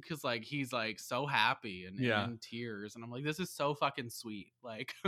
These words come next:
Speaker 2: Oh, and, and he,
Speaker 1: um,
Speaker 2: he gave the most beautiful speech, like, one of the best speeches I've ever heard at the Oscars. Uh,
Speaker 1: Yeah.
Speaker 2: just, like, so humble, so happy,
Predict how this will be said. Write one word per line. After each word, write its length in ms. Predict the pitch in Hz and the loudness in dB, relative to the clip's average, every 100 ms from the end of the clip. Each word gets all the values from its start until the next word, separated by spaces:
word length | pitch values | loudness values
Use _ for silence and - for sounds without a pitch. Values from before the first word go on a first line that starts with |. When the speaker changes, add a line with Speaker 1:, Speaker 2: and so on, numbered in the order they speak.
| 165 | 4
Speaker 2:
Oh, 260 | 139 139 127 | 8 8 8
and, 200 | 135 131 | 4 0
and 160 | 147 | 0
he, 260 | 120 107 214 | 2 4 2
Speaker 1:
um, 60 | - | 0
Speaker 2:
he 200 | - 196 | -4 2
gave 280 | 165 160 156 | 4 4 4
the 80 | |
most 380 | 139 127 117 - | 4 4 2 -2
beautiful 560 | 123 123 139 131 120 110 | -4 4 6 6 4 0
speech, 540 | - 113 98 73 - | -2 -4 -6 -4 0
like, 240 | 113 107 110 | 2 2 2
one 160 | 120 | 2
of 80 | 120 | 2
the 60 | 110 | 2
best 340 | 123 113 113 | 4 4 4
speeches 400 | - 117 107 101 | 0 -2 -2 -2
I've 100 | 101 | -2
ever 220 | 113 110 101 | 0 0 2
heard 380 | 107 98 92 | 2 0 -2
at 140 | 80 104 | -6 -4
the 80 | 110 | 0
Oscars. 760 | 98 98 - 95 85 107 - - _ _ | 0 -2 -4 -4 -4 -6 -12 -14 _ _
Uh, 460 | 104 104 95 92 87 | -4 -2 -2 -4 -6
Speaker 1:
Yeah. 120 | 110 | -4
Speaker 2:
just, 220 | 113 113 | -2 2
like, 180 | 123 120 | 2 2
so 540 | - - 131 139 139 - | 0 4 6 6 4 0
humble, 600 | - 123 120 117 117 117 | 0 2 4 4 4 2
so 300 | - 123 120 | 2 2 2
happy, 720 | 104 107 107 117 110 110 107 | 2 2 2 2 0 -2 -4